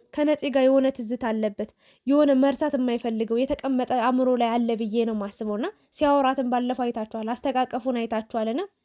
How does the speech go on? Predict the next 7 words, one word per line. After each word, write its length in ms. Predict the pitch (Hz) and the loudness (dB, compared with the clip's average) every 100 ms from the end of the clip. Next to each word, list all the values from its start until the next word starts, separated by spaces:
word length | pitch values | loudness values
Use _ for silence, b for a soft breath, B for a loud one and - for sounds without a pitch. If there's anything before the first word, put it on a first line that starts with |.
| _ _ _ _ _ _ 262 | _ _ _ _ _ _ 2
ያ 160 | 294 | 2
ነገር 260 | 320 269 254 | 4 2 2
አለ። 180 | 233 220 220 B B - | 0 -2 -10 B B 6
በመሀል 360 | 302 330 320 | 6 6 2
ደግሞ 180 | 311 294 | 2 2
ሩታ 200 | 302 294 285 | 2 0 0
መጣ፣ 200 | 262 | 0